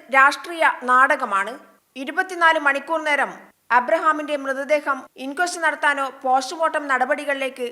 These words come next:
കടക്കാനോ അധികൃതർക്ക് സാധിച്ചില്ല. കലക്ടർ രണ്ട് വട്ടം അവലോകന യോഗം വിളിച്ചു ചേർത്തു. ആക്രമിച്ച പോത്തിനെ കൊല്ലുക, അൻപത് ലക്ഷം രൂപ ധനസഹായം നൽകുക തുടങ്ങി നാല് ആവശ്യങ്ങളാണ് ബന്ധുക്കൾ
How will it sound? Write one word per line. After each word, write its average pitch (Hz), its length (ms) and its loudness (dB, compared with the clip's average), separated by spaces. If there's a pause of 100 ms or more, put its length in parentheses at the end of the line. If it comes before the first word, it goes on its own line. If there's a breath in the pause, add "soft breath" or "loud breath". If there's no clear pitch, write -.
(520)
കടക്കാനോ 254 500 0 (360)
അധികൃതർക്ക് 247 580 -6 (240)
സാധിച്ചില്ല. 226 560 -2 (800)
കലക്ടർ 285 400 2 (300)
രണ്ട് 294 320 2
വട്ടം 285 280 -2 (220)
അവലോകന 294 480 0
യോഗം 233 240 -4 (100)
വിളിച്ചു 247 320 -4
ചേർത്തു. 214 320 -2 (520)
ആക്രമിച്ച 392 360 -2 (100)
പോത്തിനെ 330 360 0 (320)
കൊല്ലുക, 285 340 2 (600)
അൻപത് 330 380 -4
ലക്ഷം 359 300 -10
രൂപ 302 160 0 (520)
ധനസഹായം 320 600 0
നൽകുക 277 320 0 (400)
തുടങ്ങി 262 380 -4 (540)
നാല് 262 300 4 (200)
ആവശ്യങ്ങളാണ് 294 600 2 (480)
ബന്ധുക്കൾ 269 400 0